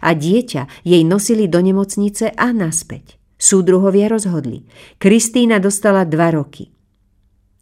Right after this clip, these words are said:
Vo svojom súdružskom jemnocite jej však odložili výkon trestu, kým nebude mať dieťa aspoň rok.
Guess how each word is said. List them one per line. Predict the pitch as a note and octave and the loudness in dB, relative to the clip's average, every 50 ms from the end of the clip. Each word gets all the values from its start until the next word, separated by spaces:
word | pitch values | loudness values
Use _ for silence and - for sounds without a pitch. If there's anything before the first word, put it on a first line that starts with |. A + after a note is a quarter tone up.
| _ | _
Vo | - D3+ D3+ D#3+ E3 | -8 -4 -4 -2 -4
svojom | D#3+ F3 F#3 F#3 F3+ E3 C#3+ C#3 | -2 -2 0 0 0 0 -2 -4
súdružskom | - - - F3+ F#3+ G3 F3+ F#3 F3+ E3+ - - - - - C#3+ C3+ C#3 | -6 -2 -2 0 0 0 0 -2 -2 -2 -6 -8 -8 -6 -6 -6 -4 -4
jemnocite | C#3 D3+ D#3+ E3 E3 E3+ F#3 F#3 F3+ - C#3+ B2+ - - B2+ C#3+ - - - - - - | -2 -2 -2 -2 -2 -2 -2 -4 -6 -8 -12 -12 -10 -10 -12 -12 -12 -16 -20 -20 -8 -2
jej | F3+ F3+ F3+ E3+ E3 | 2 4 4 2 2
však | - - - D#3+ D3+ D#3 - - | -2 -6 -4 -4 -6 -6 -6 -2
odložili | F3 F3 D3+ F3 F#3 F#3 F3 G3 G3 F#3+ F#3+ | -2 0 2 2 2 2 2 0 0 2 0
výkon | E3 C#3 D#3 D#3+ D#3+ - F3 E3 D#3 D#3 | 0 0 -2 -4 -2 -4 -4 -4 -2 -4
trestu, | C#3+ C#3+ C#3+ - - - D#3 F3+ G#3+ - - - _ _ _ - | -4 -6 -6 -6 -8 -6 -4 -6 -6 -6 -12 -20 _ _ _ -2
kým | - A3 A#3 A#3+ G#3+ F3+ | 2 4 4 4 4 2
nebude | F3 F#3 F3 F#3+ F#3 G3 F3+ | 2 2 2 2 2 2 0
mať | E3 C#3+ C3+ | 0 -2 -4
dieťa | B2 C3+ D#3+ E3+ E3+ E3 D#3+ - - | -2 -2 -2 -2 0 -2 -6 -6 -6
aspoň | D3+ D3 - - - E3 D#3 D3+ | -8 -10 -8 -6 -6 -4 -4 -4
rok. | C#3+ B2+ A2+ A2 - _ - - | -4 -6 -8 -12 -14 _ -20 -20